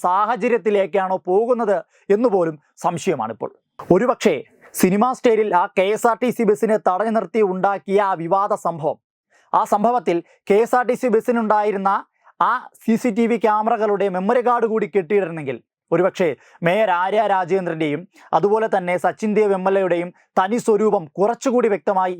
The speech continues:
ഈ സമൂഹത്തിന് മനസ്സിലാകുമായിരുന്നു. എന്തായാലും ശരി, വലിയ ആർപ്പ് വിളികളോടെ വലിയ വിജയാഹ്ലാദത്തോടു കൂടി മേയർ സ്ഥാനത്തേക്ക് വളരെ പ്രായം കുറഞ്ഞ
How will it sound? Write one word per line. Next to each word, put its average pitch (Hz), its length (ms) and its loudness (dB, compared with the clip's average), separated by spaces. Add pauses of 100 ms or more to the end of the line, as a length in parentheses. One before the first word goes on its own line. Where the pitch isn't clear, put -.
ഈ 185 120 -2
സമൂഹത്തിന് 175 460 -2 (140)
മനസ്സിലാകുമായിരുന്നു. 135 680 -6 (300)
എന്തായാലും 226 460 0
ശരി, 151 180 2 (280)
വലിയ 202 260 2 (300)
ആർപ്പ് 220 360 0
വിളികളോടെ 185 460 0 (1080)
വലിയ 208 240 2 (680)
വിജയാഹ്ലാദത്തോടു 208 1120 0
കൂടി 151 180 -4 (680)
മേയർ 196 320 2
സ്ഥാനത്തേക്ക് 190 680 0 (1040)
വളരെ 214 320 2 (100)
പ്രായം 226 460 0
കുറഞ്ഞ 208 260 0